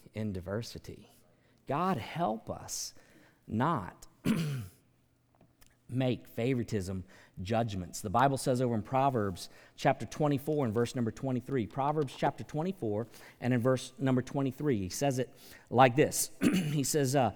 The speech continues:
"These also are sayings of the wise. To show partiality in judgment,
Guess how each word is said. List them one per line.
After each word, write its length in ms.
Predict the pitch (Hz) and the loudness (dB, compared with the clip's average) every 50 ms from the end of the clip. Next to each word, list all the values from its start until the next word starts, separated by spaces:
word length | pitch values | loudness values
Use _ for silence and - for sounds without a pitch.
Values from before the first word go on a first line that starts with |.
| - - - - - - | -4 -12 -20 -20 -4 4
"These 300 | 175 226 269 262 208 190 | 6 8 8 10 8 8
also 440 | 165 185 196 214 - - - 139 127 | 8 10 8 8 6 4 4 6 6
are 100 | 123 120 | 6 4
sayings 480 | - - 165 143 139 135 135 127 123 | 2 0 2 2 2 4 2 4 2
of 100 | 135 120 | 2 2
the 60 | 120 123 | 0 0
wise. 500 | 117 123 127 131 110 95 85 85 92 - | 2 2 2 2 2 0 -2 -6 -8 -4
To 120 | - 131 | -4 -2
show 220 | - - 185 180 175 | 0 2 2 2 2
partiality 1080 | 180 - 190 170 165 156 - 156 147 151 156 160 165 175 - - 175 175 185 180 143 | 2 2 2 2 2 0 0 0 2 2 2 2 0 -2 -2 -2 -2 -2 -2 -4 -2
in 160 | 127 123 120 | 0 0 2
judgment, 480 | 123 160 180 190 185 208 226 262 - | 2 2 0 0 -2 -2 -4 -4 -4